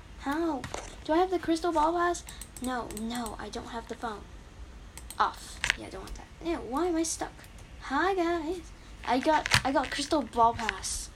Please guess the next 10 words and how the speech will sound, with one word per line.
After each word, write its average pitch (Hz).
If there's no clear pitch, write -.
for -
free. 226
Uh, 311
guys, 359
I'm 330
stuck. -
I 294
can't 294
do 359
anything. 381